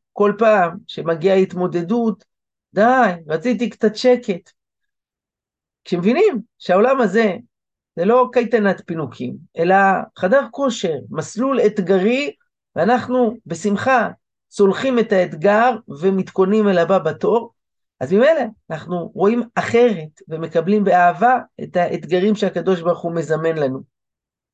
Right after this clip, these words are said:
אתם זוכרים את הקורונה? היה את הגל הראשון. אז לא קראו לו הגל הראשון, כי חשבו שזה הגל היחיד. ואז השתפר המצב, והוציא אותנו מהסגרים, והשתחררנו מהמסכות, ואז פלופ,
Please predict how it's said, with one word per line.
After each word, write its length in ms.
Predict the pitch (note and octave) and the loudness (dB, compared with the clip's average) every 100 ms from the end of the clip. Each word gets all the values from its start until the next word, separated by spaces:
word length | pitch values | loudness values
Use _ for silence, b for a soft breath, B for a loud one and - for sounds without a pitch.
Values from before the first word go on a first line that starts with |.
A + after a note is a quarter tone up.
| _ _ _ b b b b b b b _ _ _ - | _ _ _ b b b b b b b _ _ _ -6
אתם 220 | F3+ F#3+ F3 | -2 -2 -2
זוכרים 360 | E3+ - C4 | -4 -2 -2
את 120 | B3+ | 0
הקורונה? 640 | A3 - E3+ F#3 G#3+ A#3+ F#3+ - _ _ _ _ _ _ _ _ - | -2 -2 0 2 4 2 0 -6 _ _ _ _ _ _ _ _ -2
היה 340 | F3 G#3+ A#3+ A#3+ A3 - | 2 4 4 0 -6 -8
את 160 | D#3+ F3 | -6 0
הגל 800 | E3 D3+ - _ - C3+ F#3+ F#3+ | 0 0 -6 _ -8 0 2 2
הראשון. 480 | D#3 D3+ - B2 B2 _ _ B B | 0 -4 -6 -6 -6 _ _ B B
אז 180 | F#3 F#3 | -2 0
לא 100 | A3+ | 2
קראו 220 | A3+ G3+ F#3+ | 2 4 4
לו 100 | D#3+ | 4
הגל 220 | C#3 D3+ | 4 2
הראשון, 420 | C3+ B2+ F3 - | 2 -2 -2 -4
כי 100 | - | -4
חשבו 340 | C3+ C3+ - G3 | -4 -4 -4 -8
שזה 280 | C#3 A#2+ B2 | -6 -2 -2
הגל 260 | B2 C#3+ | 0 2
היחיד. 480 | C3 B2 A2 F3+ B2 _ _ _ _ _ _ - | 2 0 -2 -6 -6 _ _ _ _ _ _ -6
ואז 380 | C#3+ G3+ G#3+ F3+ | 0 2 2 0
השתפר 440 | - F3+ E3+ D3+ | -6 -4 -2 0
המצב, 720 | C#3 C3 - E3 G3+ E3+ D3+ A#2+ A2 | -2 -4 0 2 4 2 0 -4 -12
והוציא 920 | C#3+ E3 D3+ C#3+ - _ - C3 F3+ E3+ | -6 -4 -2 -6 -8 _ -12 -8 -4 -2
אותנו 340 | E3 D3+ D3 | 0 -2 -2
מהסגרים, 840 | C#3 C#3 A#2 C3+ D#3+ A3 G#3+ F3 | -4 -4 -4 -2 0 2 0 0
והשתחררנו 600 | D3 C#3 D3 D3+ C#3+ C3+ | -4 -8 -6 -2 -2 -2
מהמסכות, 840 | C#3 C3 C3 A#2 B2+ - F3 A3 D3+ | -4 -4 -4 -6 -8 -2 2 2 0
ואז 240 | E3 E3+ | -2 -2
פלופ, 360 | - C#4+ F#4 | 0 0 0